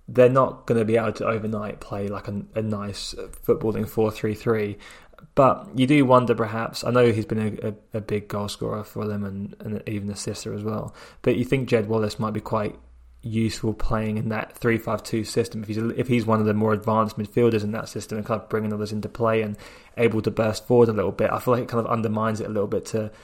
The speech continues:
to put him in that, in that striker position where he can drift wide and he's obviously a goal threat, but they really lack that ability to move up the field as a team. And I, I, I think they just look, to me, it's that kind of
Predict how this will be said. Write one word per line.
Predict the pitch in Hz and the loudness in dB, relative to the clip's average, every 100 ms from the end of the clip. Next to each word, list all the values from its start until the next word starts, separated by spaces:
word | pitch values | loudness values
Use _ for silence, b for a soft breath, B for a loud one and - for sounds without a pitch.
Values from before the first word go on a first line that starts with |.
| B B | B B
to | - | -2
put | - - 113 | 8 8 8
him | 107 | 2
in | 107 | 0
that, | 107 - - | 0 -4 -4
in | 113 | -4
that | 107 | -6
striker | - 123 113 - | -2 2 2 0
position | 110 104 - 117 | -6 -6 -4 0
where | 117 | 2
he | |
can | 127 147 | 2 0
drift | 160 147 | 0 0
wide | 123 123 117 | 0 2 2
and | 110 | 0
he's | 107 | 0
obviously | 113 113 | 0 -2
a | |
goal | 104 117 113 | 2 4 4
threat, | 110 107 107 - | 2 -4 -6 2
but | 117 - B B B B B B - | 2 2 B B B B B B 2
they | 120 | 4
really | 131 | 6
lack | 123 117 117 113 | 4 4 2 2
that | 123 107 | 2 2
ability | 104 113 107 110 | 4 4 4 0
to | |
move | 107 110 104 | 2 2 2
up | - | -2
the | |
field | 104 120 113 107 101 - _ _ _ _ | -2 2 2 0 -4 -16 _ _ _ _
as | - 107 | -8 -6
a | 101 | -6
team. | - 120 107 104 | 0 2 2 0
And | 104 | -4
I, | |
I, | - 107 104 | 0 -2 0
I | 113 | -4
think | 131 | 0
they | 120 | 0
just | 110 - | 0 2
look, | 117 120 - B B B | 6 6 2 B B B
to | - | -4
me, | 117 117 110 110 | 2 2 2 0
it's | 101 98 - | -4 -6 -4
that | 113 - | -4 0
kind | 113 | -2
of | 107 - | -2 -6